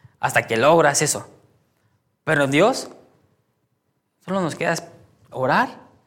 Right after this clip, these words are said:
y dejarlo todo en Él. De-, descansar en Él. Yo a veces he batallado en descansar en Él.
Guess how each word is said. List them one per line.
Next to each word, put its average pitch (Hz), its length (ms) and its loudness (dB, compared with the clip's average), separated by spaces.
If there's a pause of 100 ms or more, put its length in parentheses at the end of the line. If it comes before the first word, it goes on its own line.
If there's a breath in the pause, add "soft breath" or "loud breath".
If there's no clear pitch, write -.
(260)
y - 100 -4
dejarlo 165 420 -2
todo 196 220 -2
en 220 60 -2
Él. 269 200 -8 (1300)
De-, - 160 -4
descansar 139 640 -2
en 208 120 -2
Él. 180 260 -6 (840)
Yo 107 140 -8
a - 20 0
veces 139 260 -4
he 120 80 -6
batallado 123 480 -4
en 110 60 -8
descansar 95 520 -16
en 87 120 -20
Él. 90 140 -20